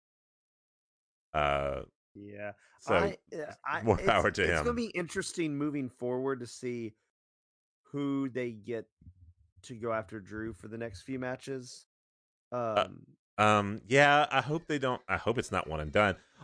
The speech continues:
Speaker 1: Although, while we're on it, before we move on, because we've, we, I'm sure we all have a little thing to talk about, although we won't go too long. We're literally just about to hit the, the one and a half mark,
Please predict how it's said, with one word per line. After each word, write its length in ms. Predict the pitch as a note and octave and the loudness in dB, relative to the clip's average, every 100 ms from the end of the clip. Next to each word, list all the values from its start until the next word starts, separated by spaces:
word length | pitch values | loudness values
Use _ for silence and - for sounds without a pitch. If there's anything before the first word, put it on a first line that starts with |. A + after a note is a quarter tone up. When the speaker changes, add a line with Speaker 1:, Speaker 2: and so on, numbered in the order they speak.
| - | 4
Speaker 1:
Although, 640 | F3 G3+ G3+ C#4+ C#4+ - - _ _ _ | 10 10 10 10 10 8 2 _ _ _
while 200 | C3 F#3+ | 8 10
we're 160 | A#3+ A3 | 10 10
on 160 | G3+ | 10
it, 140 | A#2+ - | 8 4
before 240 | F#2 A2 | 2 4
we 100 | D3+ | 6
move 220 | D#3 D3+ | 6 8
on, 360 | D#3 A#2+ F2+ C#2+ | 8 8 4 -2
because 300 | E2 G2+ E2+ | -4 -2 -2
we've, 200 | D#2+ D2+ _ - | -4 -8 _ -2
we, 160 | F2+ | 2
I'm 140 | F2+ F2+ | 2 2
sure 180 | G#2+ | 2
we 120 | A2 F#2 | 4 8
all 220 | G#2 A2 | 10 10
have 120 | F2 | 6
a 20 | |
little 200 | E2+ E2 | 2 0
thing 180 | F2+ E2+ | -2 -4
to 60 | D2+ | -2
talk 180 | E2 | -4
about, 280 | D2+ D#2 D#2 - | -2 0 0 2
although 180 | F2+ | 4
we 100 | F2 | 4
won't 220 | F#2+ G#2+ - | 2 0 -2
go 80 | F#2 | -4
too 240 | - F#2+ | 0 0
long. 180 | D2+ D2 | 0 0
We're 280 | D#2 D#2+ D#2 | 0 0 0
literally 400 | D#2+ E2 D#2+ D#2 | 0 2 0 -2
just 180 | D#2 - | -4 -4
about 180 | D2 | -4
to 40 | C#2 | -2
hit 140 | D#2 | -4
the, 300 | D2+ D#2 D2+ | 0 0 0
the 100 | D2 | -2
one 160 | D2+ D#2+ | -4 -4
and 80 | D2 | -2
a 60 | |
half 280 | D#2 D#2 - | 0 0 0
mark, 320 | D#2 C#2+ - | -6 -6 -8